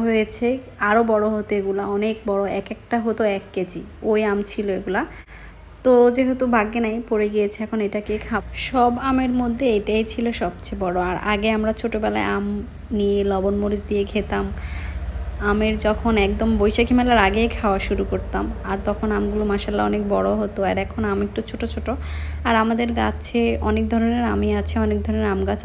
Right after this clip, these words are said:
আছে, সবগুলোই ঝরে পড়েছে। সবারই কম বেশি ছোটোবেলার অনেক স্মৃতি থাকে, আমারও আছে। এই আম কিন্তু অনেকভাবেই খাওয়া যায়। এখন তো আমরা হচ্ছে লম্বা করে পিস করে কেটে কেটে এটা লবণ মরিচ দিয়ে খাবো। এটা কিন্তু বানানো যায়,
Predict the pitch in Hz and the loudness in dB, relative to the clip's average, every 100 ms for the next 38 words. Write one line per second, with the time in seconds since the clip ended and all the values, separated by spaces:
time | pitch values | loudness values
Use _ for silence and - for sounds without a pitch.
0 | 190 190 233 226 196 202 214 214 226 202 | -4 -4 -2 0 0 0 0 2 2 2
1 | 202 202 202 - 277 - - 262 240 247 | 2 0 0 -4 -4 -6 -4 2 4 4
2 | 262 262 226 214 214 214 240 233 220 220 | 2 0 0 0 -2 -4 -8 -6 -6 -4
3 | 208 208 214 208 208 214 - 220 214 214 | -4 -2 -2 -2 -4 -6 -6 -4 -4 -6
4 | 220 202 208 202 202 202 196 202 190 - | -6 -6 -4 -4 -2 -2 -2 -2 -4 -6
5 | - - - 254 262 247 247 269 247 269 | -10 -10 -2 0 0 -2 -2 -2 0 2
6 | 247 202 208 202 226 220 240 240 - 226 | 4 4 2 2 2 4 4 4 2 4
7 | 202 196 196 196 214 196 202 220 208 220 | 4 4 2 2 2 2 0 -2 0 0
8 | 202 202 220 220 - 214 196 190 190 202 | 2 0 0 -2 -2 0 0 0 0 0
9 | 208 202 208 - - 214 214 202 202 208 | -2 -2 -4 -2 -2 -2 0 -2 -2 -2
10 | 202 214 208 196 185 180 185 190 185 190 | -2 -2 -2 0 0 0 -2 -2 -2 -2
11 | 196 214 185 196 247 - - - - 240 | -2 -2 -2 0 -2 -8 -12 -8 -4 0
12 | 240 247 240 214 196 190 208 220 214 208 | 0 2 2 4 2 2 2 2 0 0
13 | 196 | 0